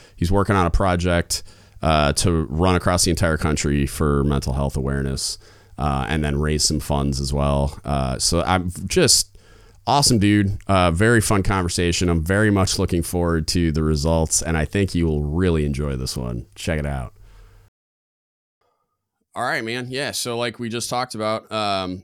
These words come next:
we'll start with the background, like, give me your bio and as much detail as you wanna provide, and then we'll go from there.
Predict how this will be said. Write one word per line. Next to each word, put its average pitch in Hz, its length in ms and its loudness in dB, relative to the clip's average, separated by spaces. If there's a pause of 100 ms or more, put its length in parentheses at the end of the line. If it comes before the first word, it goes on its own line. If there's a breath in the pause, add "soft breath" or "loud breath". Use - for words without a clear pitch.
we'll 117 100 -8
start 127 420 -2 (320)
with 131 160 -6
the 127 80 -6
background, 117 720 -4
like, 104 200 -6
give 107 100 -6
me 110 80 -4
your 104 80 -4
bio 104 460 0
and 101 100 -2
as 95 80 -8
much 104 180 -6
detail 104 300 -6
as 95 100 -6
you 101 60 -8
wanna 98 140 -8
provide, 95 320 -6
and - 20 -8
then 90 80 -6
we'll 92 80 -8
go 92 140 -8
from 98 140 -14
there. 110 140 -12